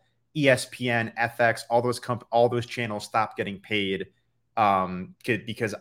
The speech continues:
if I have the channel, I'm paying Comcast or DirecTV, and Comcast is then paying Disney to show the channel. So when,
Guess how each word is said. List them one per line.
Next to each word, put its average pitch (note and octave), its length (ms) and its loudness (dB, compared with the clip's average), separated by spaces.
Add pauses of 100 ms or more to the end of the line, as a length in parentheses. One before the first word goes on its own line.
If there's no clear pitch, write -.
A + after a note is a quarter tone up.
(120)
if B2 160 0
I D3+ 140 10
have C#3+ 160 4
the C3+ 60 -6
channel, C3+ 500 -2
I'm G#2 160 -4
paying G#2 380 -4
Comcast A#2+ 680 -2
or G2+ 80 -8
DirecTV, G#2 880 -4 (300)
and G#2 160 -10
Comcast A2+ 600 -2
is G#2 80 -8
then G2 200 -4
paying G2 440 -6
Disney G2+ 600 -4 (280)
to A#2+ 60 -6
show A#2 280 4
the F#2+ 80 -2
channel. F#2 420 -8
So - 200 -6
when, G2+ 320 -4